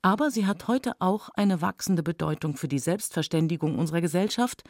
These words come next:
und prägt und diskutiert die wichtigen Begriffe, mit denen wir sie begreifen können. Kein Grund also für Schwanengesänge und allzu pessimistische Diagnosen.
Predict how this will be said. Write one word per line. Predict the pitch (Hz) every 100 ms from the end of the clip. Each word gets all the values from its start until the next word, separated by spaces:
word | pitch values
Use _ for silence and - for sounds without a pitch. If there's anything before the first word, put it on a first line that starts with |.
| - _ _ _ _
und | 180 143
prägt | - 135 254 -
und | - 180
diskutiert | 160 - - 240 233
die | 151 143
wichtigen | 208 - 170
Begriffe, | 143 - 226 - 185 - - -
mit | 170 -
denen | 180 160 156
wir | 165
sie | 135 151
begreifen | - - 156 143 - 135
können. | - 139 120 - _ _ _ _ _ _ _ - - - -
Kein | - 233 226
Grund | 170 175 151
also | 147 139 139
für | - 123
Schwanengesänge | - 175 180 165 143 143 156 151 143 - _
und | 165 160
allzu | 190 185 - 151
pessimistische | 160 147 160 151 143 - 135 143
Diagnosen. | 127 160 180 143 120 - 175